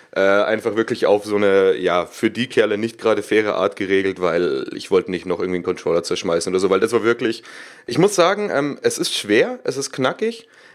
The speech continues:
aber es ist nie unfair, Bloodborne. Aber die Szene, muss ich sagen, <laughs> da hab ich wirklich, ich hab kein Land gesehen. Also ich hab das ernsthaft, ich hab das, glaub ich, zwei, drei Stunden am Stück probiert und ich hab, wenn's gut ging, zwei Treffer landen können. Und das ist dann wirklich was, wo ich sag, hey, sorry, das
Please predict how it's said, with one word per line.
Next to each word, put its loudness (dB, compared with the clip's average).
aber 2
es -8
ist -6
nie 2
unfair, 2
Bloodborne. 0
Aber 4
die -4
Szene, 2
muss 0
ich -2
sagen, 0
<laughs> -8
da 2
hab 0
ich -4
wirklich, 2
ich -6
hab -2
kein 0
Land -2
gesehen. 0
Also 2
ich -4
hab 2
das -4
ernsthaft, 0
ich -4
hab 0
das, -10
glaub 0
ich, -12
zwei, -2
drei -2
Stunden -4
am -2
Stück -6
probiert 0
und -6
ich -4
hab, 0
wenn's -2
gut -8
ging, 0
zwei 2
Treffer -2
landen -4
können. -12
Und -4
das 2
ist -4
dann 2
wirklich 2
was, -2
wo -2
ich -6
sag, 0
hey, 0
sorry, 2
das -6